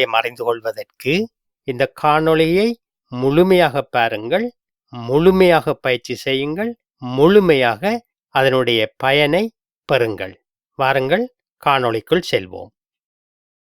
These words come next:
இப்போது நாங்கள் ஆங்கிலத்தில் மூன்று அடிப்படை வினைச்சொற்கள் இருக்கின்றன. be verbs, do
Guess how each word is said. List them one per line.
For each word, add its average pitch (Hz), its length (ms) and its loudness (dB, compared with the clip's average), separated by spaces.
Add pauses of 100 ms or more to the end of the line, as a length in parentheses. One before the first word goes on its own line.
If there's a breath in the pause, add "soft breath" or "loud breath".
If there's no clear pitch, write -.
(960)
இப்போது 143 400 2 (120)
நாங்கள் 113 420 -4 (520)
ஆங்கிலத்தில் 151 640 0 (220)
மூன்று 180 380 2 (100)
அடிப்படை 139 500 0 (140)
வினைச்சொற்கள் 131 580 -2
இருக்கின்றன. 123 480 -6 (460)
be 135 120 0 (140)
verbs, 180 340 0 (300)
do 143 60 0